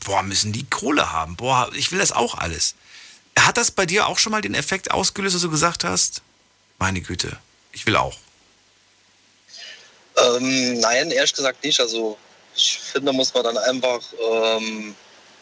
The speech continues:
Speaker 2: ja, vielleicht standhaft bleiben, ähm, sich generell nicht zu sehr beeinflussen lassen, ob das jetzt, äh, Freunde sind oder, ich sag mal, sonst wer, äh, sich eine eigene Meinung verschaffen und halt vor allem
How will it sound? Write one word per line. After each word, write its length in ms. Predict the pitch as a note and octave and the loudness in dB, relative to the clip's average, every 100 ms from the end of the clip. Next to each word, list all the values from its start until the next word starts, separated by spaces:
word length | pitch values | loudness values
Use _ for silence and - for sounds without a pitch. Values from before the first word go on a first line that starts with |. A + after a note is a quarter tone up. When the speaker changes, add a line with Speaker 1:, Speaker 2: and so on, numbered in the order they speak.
| - | -12
Speaker 2:
ja, 100 | F#2+ A2+ | 0 0
vielleicht 320 | A2 G2+ G2+ - | 0 0 2 2
standhaft 440 | A2+ B2+ C3 - | 2 0 -2 0
bleiben, 400 | B2+ B2 B2 A#2 - - - - - _ _ _ _ | 2 2 0 -10 -12 -18 -18 -20 -20 _ _ _ _
ähm, 480 | A2+ G#2+ G#2+ G#2+ G2+ - - | 0 0 -2 -8 -10 -16 -8
sich 280 | A#2+ C#3 - | 0 2 4
generell 380 | C3 B2 C3 D3 | 2 2 0 -2
nicht 160 | C#3+ | -4
zu 100 | - | -4
sehr 200 | A#2+ B2 | 0 0
beeinflussen 580 | A2 G#2 C3 C3 C#3+ C#3 | 2 0 0 -4 -4 0
lassen, 380 | C3+ B2+ C3+ B2 | 0 0 -4 -6
ob 160 | A2+ - | -8 -4
das 160 | A2+ | -2
jetzt, 380 | A#2 - - - | 0 0 0 0
äh, 120 | G#2+ F#2+ G#2 F#2+ - - - - - - - - - - - - - - | -2 -2 -2 -4 -8 -14 -14 -16 -20 -20 -20 -20 -20 -20 -20 -20 -20 -2
Freunde 300 | - B2 C#3+ | 2 4 2
sind 360 | B2+ C3+ C3 B2+ | 0 0 0 -2
oder, 260 | A#2+ A2 G2 A2 | 0 0 -2 -4
ich 80 | G#2+ | -2
sag 140 | A2 A2 | -2 2
mal, 100 | G#2 | 2
sonst 380 | A#2+ C3+ - | 2 0 0
wer, 260 | C#3 C3+ C3 A2+ | 2 2 2 -2
äh, 120 | A2 | -2
sich 200 | - - | -2 0
eine 100 | G2+ | 0
eigene 280 | A#2 A#2 A2 | 0 -2 2
Meinung 340 | A2+ B2+ C3+ | 2 2 0
verschaffen 460 | C3+ - C#3 - A#2+ | 0 2 0 -2 -6
und 180 | A2+ | -2
halt 180 | A2 G#2+ | 0 0
vor 180 | - A2+ | -2 0
allem 280 | A#2+ A#2+ | 0 -2